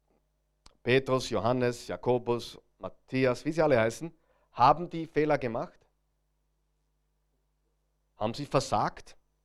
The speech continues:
War das keine, keine ungef-, keine optimale Situation? Gut.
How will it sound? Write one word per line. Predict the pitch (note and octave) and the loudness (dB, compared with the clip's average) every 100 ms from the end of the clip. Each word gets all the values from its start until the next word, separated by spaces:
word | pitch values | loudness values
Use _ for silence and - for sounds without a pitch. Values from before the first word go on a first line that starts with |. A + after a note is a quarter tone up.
| _ _ _ _ - | _ _ _ _ -8
War | A2 A2+ | -2 0
das | C#3+ C3+ | -2 -4
keine, | - C3+ D3 - - | -4 -2 -4 -10 -12
keine | - C3+ | -8 -6
ungef-, | E3 F3 D#3+ C#3+ _ _ - | -4 -4 -4 -6 _ _ -12
keine | - D3+ | -6 -2
optimale | E3+ D#3+ C#3 D#3 D#3+ | 0 2 2 4 2
Situation? | E3 F3 F3 G3 A3 _ _ _ _ _ _ _ _ _ _ _ _ _ _ _ _ _ _ | -2 -4 -4 -8 -10 _ _ _ _ _ _ _ _ _ _ _ _ _ _ _ _ _ _
Gut. | D3 B2+ - | 2 2 -2